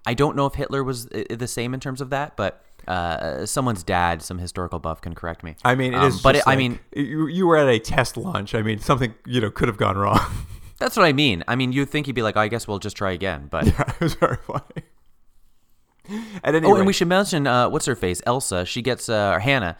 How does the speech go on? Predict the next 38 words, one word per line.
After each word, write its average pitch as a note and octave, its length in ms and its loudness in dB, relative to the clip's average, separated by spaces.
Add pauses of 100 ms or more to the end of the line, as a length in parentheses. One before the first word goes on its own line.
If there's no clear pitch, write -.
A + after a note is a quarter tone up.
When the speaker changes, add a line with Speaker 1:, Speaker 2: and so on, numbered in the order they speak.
(120)
Speaker 1:
She - 200 -4
gets, A2+ 180 0
I A2+ 60 -2
don't D#3+ 80 0
know G#3 100 0
why - 0 - (160)
I - 40 -20
keep - 140 -8
saying G2+ 160 -10
Elsa. D#2+ 360 -10 (220)
It's, - 100 -10
like, G2 140 -8
the - 60 -12
most F2 220 -8
German E2 300 -8
name D2+ 160 -10
for D#2 100 -14
me D2+ 100 -10
for - 120 -18
some D2+ 120 -12
reason. D2 200 -14 (200)
Uh, F#2 220 2
she - 180 -4
gets D#3 200 0
shot A2+ 260 4
at F#2 80 -2
some E2 220 -6
point D2+ 260 -6
by, D2 180 -4
uh, D2 360 -4
uh, D2+ 180 -6
what's F#2+ 160 -8
the, C3+ 260 -2
the B2 120 -6
villain's C3 420 -2
name? C#3 240 -6 (540)
Speaker 2:
Oh, A2+ 300 2
uh, G#2+ 540 -2